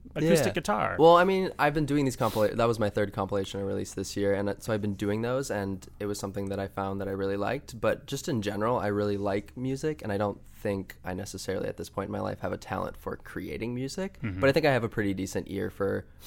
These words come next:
Speaker 2: what I think sounds good, and then
Speaker 1: Right.
Speaker 2: I have the audience that I like to share that with. Uh, so I wanted to kind of take that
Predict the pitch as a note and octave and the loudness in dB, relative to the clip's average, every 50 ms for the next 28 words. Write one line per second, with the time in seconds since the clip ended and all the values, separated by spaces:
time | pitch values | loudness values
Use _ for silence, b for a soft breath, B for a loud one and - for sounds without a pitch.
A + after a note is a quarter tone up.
0 | - - F#2 G2 - - F#2+ F#2+ - - G2 G2 - - F#2+ G2 G#2+ G#2+ - C3+ | -10 -6 -4 -4 -2 -2 -4 -4 -4 -4 -6 -4 -4 -4 -2 -2 -2 -2 -2 -2
1 | D3 D#3 - A2 A2 G#2+ G2+ G2+ G2 G2+ G2 G2 G2 - G#2 G2 G2 G2 G2 G2 | -2 0 -2 0 0 0 0 0 0 -2 -2 -2 -4 -2 -2 -2 -2 -2 -2 -4
2 | - - - - - - - C3 B2+ - G3+ F3+ C3 - - - G2+ G#2 - - | -4 -4 -4 -2 -2 -4 -4 -4 -4 0 0 0 0 0 0 0 0 0 -2 -4
3 | b b b b b b b - A2 G#2+ G#2+ G#2+ G#2+ G#2 - - - - - C3 | b b b b b b b 0 4 4 6 6 6 6 4 2 -4 0 2 4
4 | C3 C3 B2 C3+ C#3+ D3 D3 C#3 B2 - - - A#2+ A#2 A#2 A2+ A2+ - A#2+ G#2+ | 6 6 6 6 4 4 4 0 -2 -6 -6 -2 0 0 0 0 -2 0 0 2
5 | G#2+ G#2 G#2 G2 - - - - - A2+ G#2+ G2+ G2+ - - - - - - - | 2 2 2 0 -2 -8 -12 -6 -2 0 0 0 -2 -6 -12 -18 -18 -20 -14 -12
6 | G2 F#2+ G2+ G2+ G2 G2 F#2+ - | -6 -2 2 4 4 4 2 0